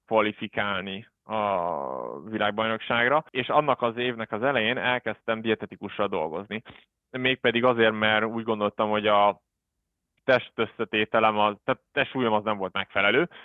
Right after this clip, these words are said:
Én százkilencvenhárom és fél centi vagyok, tehát nem vagyok pici, ez, ez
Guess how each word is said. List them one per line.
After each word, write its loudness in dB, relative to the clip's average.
Én -4
százkilencvenhárom 0
és -10
fél -2
centi -8
vagyok, -2
tehát -6
nem -6
vagyok -6
pici, -4
ez, -4
ez -4